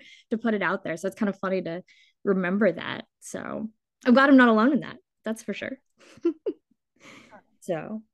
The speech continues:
yeah. So, Annie, if there's anything that you could share with all the women out there, like, one thing, I mean, there's so much already. I don't even know,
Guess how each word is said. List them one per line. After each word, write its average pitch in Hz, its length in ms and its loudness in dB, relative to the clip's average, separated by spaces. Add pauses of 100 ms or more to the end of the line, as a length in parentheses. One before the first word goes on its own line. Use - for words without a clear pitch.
(160)
yeah. 285 460 -6 (480)
So, 320 200 2 (800)
Annie, 214 280 -2 (640)
if 226 160 0
there's 277 320 2
anything 294 480 4
that 294 100 -4
you 220 160 0
could 254 160 -6
share - 480 -8 (500)
with 202 220 -2
all 269 340 2
the 359 120 2
women 226 240 2
out 160 180 -12
there, - 240 -14 (160)
like, 170 140 -8
one 254 420 6
thing, 262 480 -8 (420)
I 277 140 4
mean, 294 160 8
there's 269 180 4
so 302 120 2
much 233 200 6
already. 131 320 -12
I 240 140 -2
don't 294 140 4
even 208 200 4
know, 175 460 -2